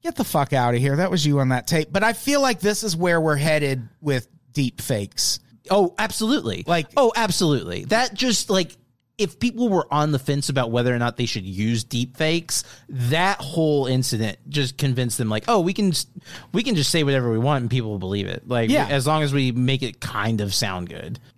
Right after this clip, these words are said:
Speaker 1: And that's why
Speaker 2: Did you see that Tom V-, Cruise video?
Speaker 1: Yeah.
Speaker 2: The, the Bill Hader, Tom Cruise video? That was terrifying.
Speaker 1: Yeah, there are, there's, there's a few out there.
Speaker 2: Like, I, I,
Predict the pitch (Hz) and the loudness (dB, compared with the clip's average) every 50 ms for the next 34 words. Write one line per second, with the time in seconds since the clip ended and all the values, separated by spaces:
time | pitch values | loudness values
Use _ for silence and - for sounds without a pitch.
0 | _ - 208 214 214 220 247 254 - - 262 302 285 277 269 262 262 247 233 151 | _ 0 2 2 2 2 2 0 -2 -2 0 2 2 2 4 2 4 2 2 2
1 | 165 190 - 262 254 233 180 - - - - 156 151 147 139 123 127 135 135 139 | 2 0 0 2 2 0 0 -2 -6 -6 -2 0 2 2 2 0 0 -2 -2 -4
2 | - - - 147 135 135 135 135 131 131 131 - - - - 139 143 139 135 135 | -8 -6 -2 0 2 2 4 2 2 0 -2 -4 -6 -6 -4 -4 -2 -2 0 2
3 | 135 135 151 147 147 147 147 143 143 139 135 131 123 117 - 156 151 143 139 131 | 2 2 4 4 4 4 4 4 4 4 2 2 0 0 0 -2 -2 0 0 -2
4 | 143 143 135 139 139 - 143 139 139 131 139 147 143 139 147 147 147 156 156 156 | 0 0 0 0 -2 0 -2 -2 -2 -2 -2 -2 -2 0 0 0 0 2 2 2
5 | 151 156 - - - - - _ 196 208 254 240 196 160 139 120 104 90 - - | 0 0 -4 -10 -20 -20 -6 _ 0 2 2 4 4 4 4 2 0 -4 -6 -6
6 | - - _ _ _ _ - - - 143 147 127 92 - - - - - - - | -8 -8 _ _ _ _ -12 -4 -2 0 0 0 -2 -4 -10 -14 -14 -12 -12 -10
7 | - - 131 - _ _ _ _ _ - 123 170 190 202 175 135 160 185 220 247 | -8 -8 -8 -10 _ _ _ _ _ -2 0 2 2 2 2 2 2 4 4 4
8 | 247 254 254 240 226 214 190 131 - - - 120 127 151 160 190 220 208 202 - | 4 4 4 4 4 2 2 0 -4 -8 -14 -6 -2 0 2 2 2 0 -2 -4
9 | - 131 151 175 208 214 240 - - - 165 180 190 180 143 123 123 113 107 - | -2 0 0 0 2 0 -2 -2 -2 0 2 4 4 4 4 2 2 0 -2 -2
10 | - 117 101 101 98 98 98 147 151 151 147 - 160 185 185 180 - 165 151 | -2 -2 -2 -2 -2 -2 0 2 2 2 2 2 0 0 0 0 -2 -4 -6